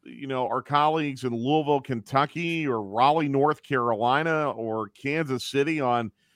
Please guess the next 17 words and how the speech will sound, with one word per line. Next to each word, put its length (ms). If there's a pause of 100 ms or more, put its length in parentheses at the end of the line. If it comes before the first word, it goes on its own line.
(180)
on 140
how 220
to 100
deal 400
with 160
all 200
this, 260
because 360
this 300
is 420 (380)
incredibly 600
bizarre. 380
So, 240
yeah, 260
I, 260
I 40
think 460